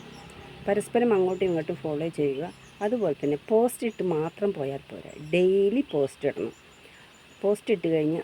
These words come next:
അതിന് നമ്മൾ പത്ത് മിനിറ്റിനുള്ളിൽ റിപ്ലൈ കൊടുക്കുകയാണെങ്കിൽ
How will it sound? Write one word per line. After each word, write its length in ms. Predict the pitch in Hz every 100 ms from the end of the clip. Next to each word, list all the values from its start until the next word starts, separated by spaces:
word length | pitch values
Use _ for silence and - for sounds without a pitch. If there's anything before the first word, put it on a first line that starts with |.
| 165
അതിന് 200 | 175 214 190
നമ്മൾ 200 | 160 185 214 - - - - - 214
പത്ത് 340 | 208 - 359 269
മിനിറ്റിനുള്ളിൽ 440 | 175 156 160 151 147
റിപ്ലൈ 300 | 160 - 214 220
കൊടുക്കുകയാണെങ്കിൽ 640 | 151 143 - 151 139 151